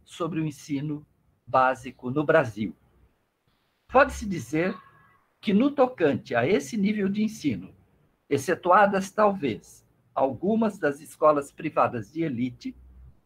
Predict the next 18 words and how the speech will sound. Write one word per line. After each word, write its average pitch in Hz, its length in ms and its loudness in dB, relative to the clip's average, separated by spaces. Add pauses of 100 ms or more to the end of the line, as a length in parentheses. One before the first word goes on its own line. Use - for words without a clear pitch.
(260)
em 160 120 2
que 156 120 0
a 139 100 4
qualidade 170 580 2
de 180 140 -10
ensino 135 380 -6
ainda 165 580 0
parece - 640 0
se - 280 -12
manter, 120 500 -6 (1080)
tem 269 180 2
havido 214 460 0
queda 190 360 0
geral 156 640 2 (400)
na 160 200 2
qualidade 160 580 0
das 143 240 -6
escolas 147 800 -2